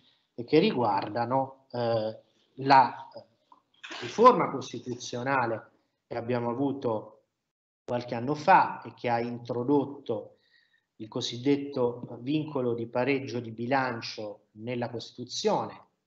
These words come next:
italiana, tra le altre, e che ha previsto la riforma dell'articolo ottantuno della Costituzione, esattamente in questa, in questa logica,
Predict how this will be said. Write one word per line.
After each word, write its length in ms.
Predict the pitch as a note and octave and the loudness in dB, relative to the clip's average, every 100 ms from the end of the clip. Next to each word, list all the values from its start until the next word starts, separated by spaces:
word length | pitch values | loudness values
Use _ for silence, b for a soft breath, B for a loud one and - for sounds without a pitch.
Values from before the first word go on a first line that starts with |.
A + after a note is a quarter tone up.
| _ | _
italiana, 1080 | - A2+ C#3 D#3 B2 A#2 F3 C4 - B B B B B _ - | -14 -4 0 0 0 -2 -2 -2 -6 B B B B B _ -14
tra 180 | A2 | -10
le 160 | A2 A2+ | -6 -4
altre, 880 | G#2+ F#2+ F#2+ - C#3 E3 A3 G#3+ - | -4 -6 -14 -8 -2 0 -2 -4 -10
e 160 | A#2+ | -14
che 160 | - B2+ | -6 -4
ha 100 | A2+ | -4
previsto 760 | A#2 A#2 A#2 C#3 - - A#2 | -6 -6 -6 -6 -8 -10 -6
la 140 | A2+ A2 | -6 -6
riforma 500 | B2 - A#2+ A2+ G#2+ | -8 -6 -6 -6 -8
dell'articolo 640 | G#2 G2+ - A#2 A2+ G#2 | -10 -12 -10 -10 -10 -10
ottantuno 520 | G2+ - - A#2 G#2 | -14 -20 -18 -16 -14
della 160 | G2 F#2+ | -16 -16
Costituzione, 1160 | A#2+ A#2 E3+ B3+ C#4+ - - - - G#3+ - _ _ _ _ | -16 -10 -8 -6 -6 -6 -8 -8 -8 -8 -12 _ _ _ _
esattamente 680 | - B2 - - F3 F#3 C3+ | -14 -12 -10 -6 -2 -2 -4
in 140 | A#2 A2+ | -8 -8
questa, 680 | A#2 A2 - A2+ G#2 G2 - | -8 -8 -8 -10 -8 -12 -16
in 80 | A2+ | -18
questa 340 | G#2 G#2 - | -16 -16 -12
logica, 680 | G#2 F#2+ F2 G2 - F3+ G#3+ | -12 -12 -14 -20 -4 -2 -2